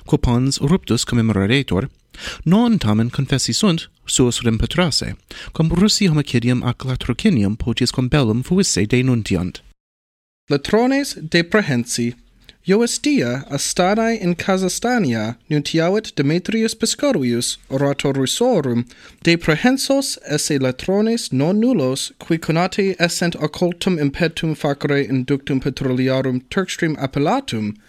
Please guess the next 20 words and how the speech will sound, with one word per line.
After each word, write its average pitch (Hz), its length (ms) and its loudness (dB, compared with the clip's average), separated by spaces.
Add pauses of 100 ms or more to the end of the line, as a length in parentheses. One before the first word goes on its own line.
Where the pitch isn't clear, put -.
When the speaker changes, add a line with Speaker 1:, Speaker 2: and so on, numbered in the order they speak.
(580)
Speaker 2:
nam 127 280 2
ductibus 220 600 0
nostrum 156 560 0
diruptis 156 720 0 (100)
gasum 139 380 0
subterraneum, 220 840 2 (100)
quod 151 220 0
Russi 175 360 0
vendunt, 170 640 0
nunc 143 280 0
in 143 80 2
Europam, 208 720 0
vel 135 160 0
per 135 220 -2
Turcarum, 147 760 0
vel 143 180 0
per 147 200 0
Ucrainensium 185 920 0
fines 160 360 0
fluit. 107 440 -4